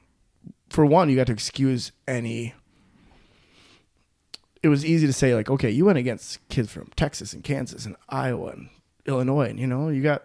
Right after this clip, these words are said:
this place." Well, there's, these kids are coming from all over. They're dedicated wrestlers.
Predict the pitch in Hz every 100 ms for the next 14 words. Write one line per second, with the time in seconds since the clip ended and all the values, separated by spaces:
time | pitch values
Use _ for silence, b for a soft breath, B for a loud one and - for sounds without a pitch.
0 | - 143 151 - 170 127 - 190 185 185
1 | 175 - - 214 - 196 185 196 190 190
2 | 208 190 120 139 160 160 170 170 180 -
3 | 165 -